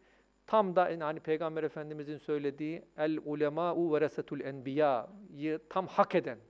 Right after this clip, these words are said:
bir alimdir. O yüzden alimleri anlamak için peygamberleri anlamak lazım. Peygamberleri anlamak için de alimleri iyi tanımak lazım. Alimler, dün de söyledim, "Alim demek yol gösterendir, yönlendiren değildir."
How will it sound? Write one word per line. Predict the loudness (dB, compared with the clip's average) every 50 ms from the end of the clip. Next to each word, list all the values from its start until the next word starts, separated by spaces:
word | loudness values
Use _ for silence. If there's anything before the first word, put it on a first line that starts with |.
| _ _ _ -12
bir | -10 -6
alimdir. | -6 -6 -6 -6 -8 -10 -12 -12 -12 -12 -14 _ _ _ -20 -20 -20 -20 -20 _ _ _
O | 2 2
yüzden | 2 4 2 2 0 0 -2 -8 -18 -20 -20 _ _ _
alimleri | 6 6 6 6 6 4 4 4 6
anlamak | 4 4 2 0 0 0 -2
için | -4 -6 -4
peygamberleri | 0 2 4 4 4 4 4 4 4 4 4 4
anlamak | 4 2 0 -2 -4 -6 -4 -2
lazım. | -2 -2 -2 -4 -8 -14 -16 -20 _ _ _ _ _ _ 0
Peygamberleri | 2 2 4 4 2 2 2 2 2 4 2 2
anlamak | 4 2 2 0 -2 -4 -6 -6
için | -8 -10 -10 -6 -2
de | 0
alimleri | 2 2 2 0 0 -2 -4 -4 -4 -6
iyi | -8 -12
tanımak | -14 -14 -14 -14 -14 -16 -16 -12 -8
lazım. | -6 -6 -6 -6 -8 -12 -16 -18 _ _ _ -20 -20 -20 _ _ _
Alimler, | 6 8 8 8 8 6 6 6 6 6 6 2 -6 -16 -10 -8
dün | -2 2
de | 2 4 2 2 -2 -4
söyledim, | -2 0 0 2 2 0 -2 -4 -6 0
"Alim | 6 8 10 10 8 8 4 0 0 2
demek | 2 2 2 0 -4 -6 0
yol | 4 4 6 6 4
gösterendir, | 2 0 0 -2 -4 -6 -4 -2 -2 -2 -4 -6 -12 -14 -16 -18 -20 -20 -20 -20 -20 -20 _ _ _ 0
yönlendiren | 2 2 4 4 2 0 0 0 0 -2 0 0 0 -2 -4 -6
değildir." | -6 -6 -8 -10 -14 -16 -20 -20